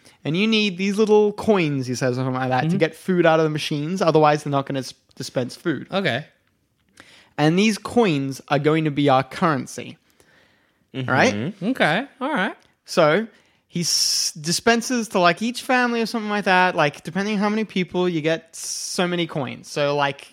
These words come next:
Speaker 1: a, a fair amount to
Speaker 2: Yeah.
Speaker 1: keep you going for maybe a week.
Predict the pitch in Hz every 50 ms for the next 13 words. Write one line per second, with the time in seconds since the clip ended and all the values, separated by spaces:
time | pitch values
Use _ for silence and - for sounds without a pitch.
0 | - - - 175 170 - 202 196 - - 262 247 233 214 190 175 151 139 143 147
1 | - - 175 175 170 143 123 190 175 165 160 160 156 156 156 - - 160 156 156
2 | 151 - 156 147 143 147 139 139 139 135 135 127 127 - - _ - -